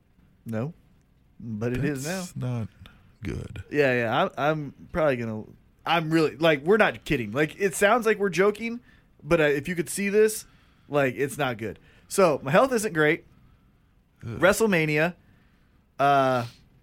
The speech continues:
Speaker 1: and, uh, sometimes when women call, you know, look, <laughs> I'm not gonna lie to you.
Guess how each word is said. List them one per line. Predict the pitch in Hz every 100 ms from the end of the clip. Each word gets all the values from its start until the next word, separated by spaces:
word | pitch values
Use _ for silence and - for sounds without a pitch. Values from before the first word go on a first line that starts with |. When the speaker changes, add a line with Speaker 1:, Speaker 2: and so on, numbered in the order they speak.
| _ _ _ _ _ _
Speaker 1:
and, | 147 165 165 165 170 143 - _ _ _ - - _ _ _ _ _ _ _ -
uh, | 143 120
sometimes | 208 240 277 262
when | 240 190
women | 233 320 247
call, | 180 185 240 -
you | 202
know, | 214 254
look, | 240 285 208 - _ _
<laughs> | 196 - 302 - - - - _ _
I'm | - 156
not | 196
gonna | 214 175
lie | 185 269
to | 214
you. | 190 226